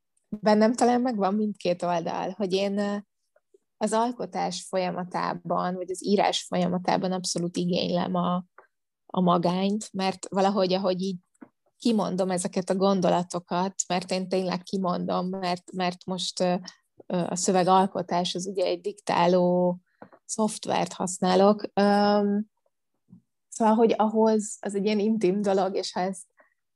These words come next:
más így hallja, az, az, az olyan kellemetlen, de aztán meg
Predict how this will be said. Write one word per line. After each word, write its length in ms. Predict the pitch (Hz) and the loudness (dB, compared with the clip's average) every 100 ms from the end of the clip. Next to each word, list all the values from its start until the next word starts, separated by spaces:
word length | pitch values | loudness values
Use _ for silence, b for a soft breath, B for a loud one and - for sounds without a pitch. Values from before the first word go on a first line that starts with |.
| _ | _
más 340 | - 202 208 - | -4 0 0 0
így 140 | 226 | -2
hallja, 480 | 226 214 214 - 180 | -2 0 2 0 0
az, 200 | 180 175 | -2 -6
az, 180 | - 180 | -12 -10
az 160 | - 180 | -8 -2
olyan 220 | 180 185 | 0 0
kellemetlen, 720 | 180 - - 180 190 202 214 | 0 0 2 -2 -2 -4 -2
de 120 | 214 214 | 2 2
aztán 400 | 214 - - 226 | 0 -4 -4 -4
meg 220 | 233 | -6